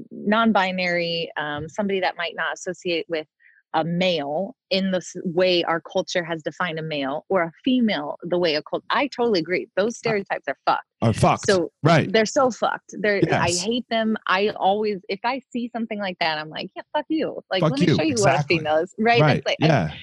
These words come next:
Speaker 1: so I, I just think it's a reminder. It's like, eh, these energies have existed. It's, it's like saying,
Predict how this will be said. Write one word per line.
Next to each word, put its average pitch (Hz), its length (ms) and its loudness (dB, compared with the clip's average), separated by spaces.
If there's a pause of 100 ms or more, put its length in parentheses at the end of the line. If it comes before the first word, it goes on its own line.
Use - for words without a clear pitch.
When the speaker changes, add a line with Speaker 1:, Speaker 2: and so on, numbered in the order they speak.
(120)
Speaker 1:
so 247 260 2
I, 226 240 2
I 269 380 -4 (100)
just 214 180 -12
think 202 160 -10
it's 180 140 -8
a 175 80 -4
reminder. 175 440 -4
It's 147 180 -8
like, 147 140 -8 (520)
eh, - 80 -4 (160)
these 233 340 0
energies 196 580 0
have 175 120 -4
existed. 170 600 -2
It's, 143 400 -6
it's 190 160 -2
like 185 180 0
saying, 185 560 0